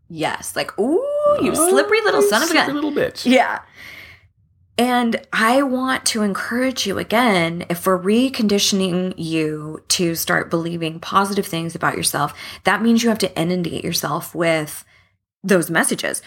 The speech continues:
Speaker 1: So that list, this is why it is so incredibly imperative that you do both of these exercises. What are you afraid of? Because that's gonna really identify your triggers for you. And then that second piece of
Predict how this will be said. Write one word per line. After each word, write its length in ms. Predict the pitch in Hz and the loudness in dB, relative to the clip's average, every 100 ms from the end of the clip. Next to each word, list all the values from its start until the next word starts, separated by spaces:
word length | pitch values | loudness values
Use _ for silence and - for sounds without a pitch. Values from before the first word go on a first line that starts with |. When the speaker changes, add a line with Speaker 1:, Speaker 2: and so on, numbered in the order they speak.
| - | -14
Speaker 1:
So 500 | - - 175 165 165 - | -2 4 4 4 0 -2
that 300 | 185 180 - | 2 2 0
list, 540 | 151 202 339 - - _ _ | 0 0 0 -4 -10 _ _
this 220 | - 190 | 0 2
is 100 | 247 | 2
why 200 | 214 202 | 2 2
it 120 | 185 156 | 2 0
is 240 | 151 156 | -4 -6
so 360 | - 185 175 226 | -2 0 0 0
incredibly 480 | 208 202 190 180 185 | -4 -2 -2 0 -2
imperative 460 | 170 170 151 143 | 0 0 0 0
that 140 | 143 - | -2 -2
you 100 | 151 | -2
do 180 | 156 151 | -2 -2
both 280 | 156 156 | 0 -2
of 80 | 156 | -2
these 200 | 151 151 - | -4 -4 -2
exercises. 600 | 170 160 143 127 110 - | 0 0 -2 -2 -6 -4
What 160 | 165 147 | 0 0
are 40 | |
you 200 | 185 214 | 0 0
afraid 340 | 247 180 156 | 0 0 2
of? 240 | 143 143 - | 2 0 -4
Because 320 | - - 151 147 | -10 -6 -6 0
that's 300 | 139 151 - | 0 0 0
gonna 180 | 175 | -2
really 420 | 165 156 165 165 165 | -2 -4 -2 0 0
identify 460 | 160 156 151 - | 0 -2 -4 -6
your 160 | 156 170 | -4 -4
triggers 400 | 170 156 143 - | -4 -6 -6 -8
for 140 | - | -8
you. 260 | 156 147 175 - - - | -6 -4 -6 -10 -12 -2
And 100 | 180 | 2
then 80 | 170 | 4
that 160 | 160 - | 2 2
second 420 | - 160 - - | 0 0 -2 -6
piece 360 | - 156 156 147 | -4 -4 -2 2
of 220 | 143 | 2